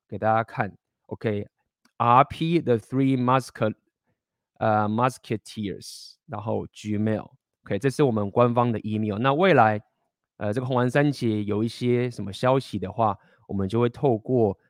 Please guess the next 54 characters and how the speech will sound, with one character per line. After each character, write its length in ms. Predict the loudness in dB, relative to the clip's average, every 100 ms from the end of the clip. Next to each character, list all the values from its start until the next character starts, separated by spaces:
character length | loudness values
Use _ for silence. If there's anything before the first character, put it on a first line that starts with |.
| _
这 100 | -8
个 80 | -4
email 360 | -2 0 -2 -2
去 380 | -4 -4 -4
通 240 | -4 -4 -4
知 160 | -4
给 140 | -6 -4
大 240 | -2 -4
家， 360 | -6 -8 -8 -10 _ _ _ -16
OK。 360 | -8 -4 -4 -8 _ 0
包 120 | 2
含 200 | 4 2
之 160 | 0 -4
前 180 | -2
有 140 | 0 0
一 40 |
些 180 | 0 -2
朋 220 | -2 -2
友， 340 | 0 0 0 -8 -20 -20 -14
比 160 | -6 -4
如 60 |
说 340 | -4 0 0 0
可 120 | -2
能 160 | -4 -2
你 120 | -2
们 380 | -4 -4 -8 2
报 160 | 4 6
名 140 | 2
太 180 | 4 6
晚 280 | 6 4 0
啊 160 | -2
等 120 | -2 -2
等 120 | -2
这 100 | 0
些 120 | -2
情 260 | -2 -8 -8
形， 260 | -10 -14 -16 -20 _ _
所 180 | -2 2
以 140 | 2
我 140 | 2
们 340 | 0 0 -2 -6 _
就 120 | -8
是 260 | -6 -4 -4
以 120 | -4
后 200 | 0 2
也 80 | 2
会 200 | 2 0
透 120 | 2
过 100 | 2
这 60 | 2
个 80 | -2
email 360 | -2 0 2 0
去 280 | -2 -6
做 420 | -2 0 2 0